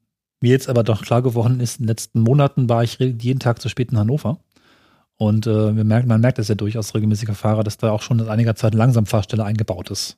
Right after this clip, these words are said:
Das Ganze scheint auch der Abschnitt zwischen Göttingen, Nordheim irgendwas zu sein. Und genau da bremst der Zug jeden Tag seit Anfang des Jahres. Jetzt wissen wir auch warum.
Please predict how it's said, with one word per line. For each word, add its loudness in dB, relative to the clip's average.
Das -12
Ganze -4
scheint -2
auch -4
der -10
Abschnitt -4
zwischen -2
Göttingen, 0
Nordheim 0
irgendwas -2
zu -4
sein. 2
Und 2
genau 6
da 6
bremst 2
der 2
Zug -2
jeden 0
Tag 0
seit 0
Anfang 0
des -4
Jahres. -4
Jetzt -6
wissen -2
wir 2
auch 0
warum. 2